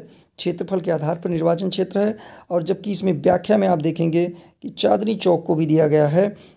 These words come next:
जो कि क्षेत्रफल के आधार पर सबसे छोटा संसदीय क्षेत्र है और ये दिल्ली में स्थित है।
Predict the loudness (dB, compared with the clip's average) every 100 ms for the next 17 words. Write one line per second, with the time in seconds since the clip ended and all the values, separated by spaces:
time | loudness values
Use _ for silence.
0 | -12 -6 -4 -4 -6 -8 -20 _ _ -6
1 | -2 0 2 2 2 0 0 -2 -2 -6
2 | -4 -6 -4 -6 2 2 2 -4 -20 -20
3 | _ _ -2 2 2 2 0 2 -4 -12
4 | _ _ _ _ _ _ _ _ _ _
5 | -4 -2 0 -2 -2 -2 -2 -2 -2 0
6 | 0 0 -2 -2 -6 -6 -4 -2 -2 -4
7 | -8 -10 -8 -8 -2 0 0